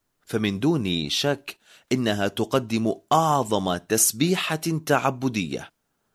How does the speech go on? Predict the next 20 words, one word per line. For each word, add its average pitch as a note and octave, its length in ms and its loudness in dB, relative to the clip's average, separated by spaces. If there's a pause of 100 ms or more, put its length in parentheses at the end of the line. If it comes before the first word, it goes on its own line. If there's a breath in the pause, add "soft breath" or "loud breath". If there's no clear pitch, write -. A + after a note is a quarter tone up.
(280)
فهي G2 360 -2
حقاً C3 500 -2 (300 loud breath)
أعظم G2+ 460 0
تسبيحة G#2 640 -2
في C#3 400 -4
كل F#2+ 300 -2
العهد E2 360 -4
الجديد، G#2 540 -2 (680)
وهي E2 420 -4
تسبيحتها. E2 1000 -6 (880 soft breath)
وهي F#2 480 0
ترنيمتها F2+ 1080 -4
التي F2 340 -4
سبحت G#2+ 580 -6
فيها F2 300 -4
الله F2+ 440 -2
على F2 340 -4
مجيء D#2 560 -4
يسوع D#2+ 340 -2
المسيح، D#2+ 640 -8